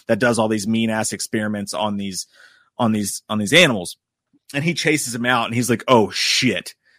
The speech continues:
they got my dog. Uh, we're in big fucking trouble now." So he goes, he calls the cops. He, that's when he gets up with the detectives. And Lance Henriksen, although he plays the bad guy in this, he has,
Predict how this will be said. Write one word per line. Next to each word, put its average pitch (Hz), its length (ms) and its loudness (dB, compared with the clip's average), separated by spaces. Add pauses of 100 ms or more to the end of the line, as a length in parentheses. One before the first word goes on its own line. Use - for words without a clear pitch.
(280)
they 131 100 4
got 117 180 4
my 113 120 -2
dog. 92 440 -4 (220)
Uh, 104 300 -2 (440)
we're 127 240 4
in 117 100 2
big 123 200 2
fucking 101 340 -2
trouble 95 300 -6
now." 80 260 -6 (220)
So - 160 2
he 170 160 2
goes, 160 260 4
he 135 80 -12
calls 139 280 -4
the - 100 -12
cops. 131 380 -4
He, 160 160 -2
that's 151 260 -2
when 151 100 2
he 135 80 4
gets 131 220 4
up 131 140 2
with 120 80 -4
the 113 60 -2
detectives. 120 520 -4
And 143 140 -6
Lance 226 200 -2
Henriksen, 156 500 -6 (340)
although 190 300 8
he 285 100 4
plays 185 280 0
the 139 100 -2
bad 123 280 2
guy 156 200 2
in 165 100 -4
this, 175 260 -4
he 220 480 -4
has, 143 500 -2